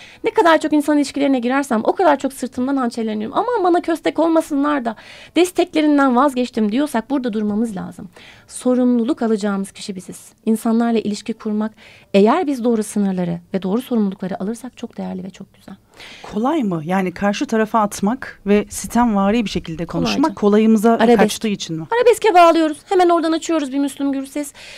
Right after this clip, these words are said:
Speaker 1: Hemen ben yoruldum hayata bağlıyoruz. Tamam mı? Gelme üstüme falan böyle. Bakın tekrar aynı şeyi vurguluyorum. Duygu çok değerli. Bu duygunun açığa çıkması,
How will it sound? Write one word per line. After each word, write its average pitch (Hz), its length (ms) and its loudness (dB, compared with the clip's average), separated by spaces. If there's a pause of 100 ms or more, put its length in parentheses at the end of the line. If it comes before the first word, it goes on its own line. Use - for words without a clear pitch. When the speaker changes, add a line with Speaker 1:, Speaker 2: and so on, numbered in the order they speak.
Speaker 1:
Hemen 359 400 4 (240)
ben 349 180 6
yoruldum 339 380 4
hayata 311 360 2
bağlıyoruz. 285 640 -2
Tamam 427 240 -6
mı? 247 180 -4 (1040)
Gelme 302 340 2
üstüme 269 500 -2 (320)
falan 262 340 -4
böyle. 226 300 -2 (440)
Bakın 226 300 -4 (100)
tekrar 294 240 -2
aynı 202 220 -4
şeyi 180 220 -8
vurguluyorum. 190 520 -12 (1040)
Duygu 226 240 -2
çok 262 260 -6
değerli. 196 460 -6 (180)
Bu 226 60 -12
duygunun 233 280 -2
açığa 220 280 -6
çıkması, 214 600 -10